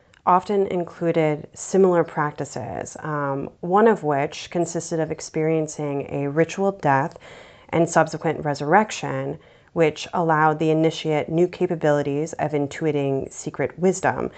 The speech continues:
It's widely theorized that the use of entheogenic substances may have played a part in these rituals. Entheogenic substances, guys, is another term for hallucinogenic substances, which is a whole nother podcast, so we'll just leave it there.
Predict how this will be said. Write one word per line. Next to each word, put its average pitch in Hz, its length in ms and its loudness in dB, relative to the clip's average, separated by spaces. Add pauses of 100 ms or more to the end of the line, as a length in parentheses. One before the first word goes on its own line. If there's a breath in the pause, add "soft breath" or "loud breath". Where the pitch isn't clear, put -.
(600 loud breath)
It's 180 340 0
widely 196 520 4
theorized 156 760 0
that 151 140 -2
the - 100 -6
use 156 240 -6
of 151 240 -4
entheogenic 175 800 0
substances 156 880 0
may 160 200 2
have 160 180 2
played 143 400 0
a - 60 -8
part - 400 0
in 147 180 0
these 139 240 -2
rituals. 165 640 -2 (480 loud breath)
Entheogenic 156 580 2
substances, 165 720 0
guys, 143 360 0
is 151 80 -6
another 143 320 0
term 139 340 -4
for 139 340 -4
hallucinogenic 139 640 -4
substances, - 640 -4
which 143 160 -6
is 151 80 -6
a 139 140 2
whole 170 680 4
nother 151 540 -2
podcast, - 800 -4
so 143 240 -4
we'll 147 180 -4
just 147 220 -10
leave 147 140 -2
it 139 120 -4
there. 123 320 -6